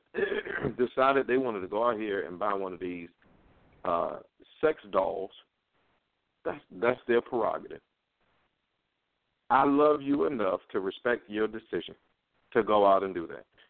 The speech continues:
Is that something that I would do? No. Is that something I approve of? No. However, that's your choice and that's your right. You are not harming me. But see, we, we get upset and we get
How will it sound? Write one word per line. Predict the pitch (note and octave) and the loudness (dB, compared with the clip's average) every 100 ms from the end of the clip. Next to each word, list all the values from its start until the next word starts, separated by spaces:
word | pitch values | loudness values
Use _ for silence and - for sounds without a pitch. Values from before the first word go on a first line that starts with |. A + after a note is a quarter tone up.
| _ _ _ _ - A#2+ | _ _ _ _ 0 2
Is | A#2 | 4
that | B2 A#2+ | 4 2
something | C#3 B2+ A#2+ | 2 -2 -2
that | G#2 | -2
I | G2 C3+ | 2 2
would | D3+ C3+ | 2 0
do? | D3 C#3 | 0 0
No. | B2+ F#2+ - _ _ _ _ _ _ _ _ _ _ _ | 0 -2 -6 _ _ _ _ _ _ _ _ _ _ _
Is | C#3 C3 | 0 4
that | C#3+ - | 2 2
something | C#3 A2 A2+ | -2 -2 -2
I | G2+ | 0
approve | G2+ D#3 D#3 | -2 -4 0
of? | C#3+ C3+ B2 | 2 0 0
No. | G#2 D#2 _ | -6 -6 _
However, | - A2+ B2 D3+ F#2+ F2+ _ _ _ _ _ _ | -2 2 4 2 0 -6 _ _ _ _ _ _
that's | F2+ A2+ - - | 2 2 0 -2
your | A#2+ C3+ - | 0 0 0
choice | D#3+ E3 - _ | -2 -2 -4 _
and | G#2+ G2 | -8 -4
that's | F#2+ F#2+ - - _ _ - | -2 -2 -6 -20 _ _ -12
your | D#2 G#2+ G#2 | 0 2 4
right. | - D2+ - _ _ _ _ _ _ _ | 2 -2 -8 _ _ _ _ _ _ _
You | - B2+ A2 | -4 2 4
are | F2 | 2
not | F#2 G#2 | 0 -4
harming | G#2+ A2 G2+ F#2+ F2+ E2+ | -4 -4 -4 -4 -6 -10
me. | - - _ _ _ _ _ _ _ _ | -14 -18 _ _ _ _ _ _ _ _
But | B2 A2+ - | 0 0 -2
see, | C3 A#2 | -2 -2
we, | G2+ A#2+ A#2+ - | -2 -4 -4 -4
we | A#2 | -6
get | G#2+ C3 | 0 0
upset | A2 - - - F3 C3 G2+ | 0 -2 -6 -4 0 0 0
and | A2+ A2 | -4 -6
we | C3 | -6
get | C3+ A#2+ | -8 -10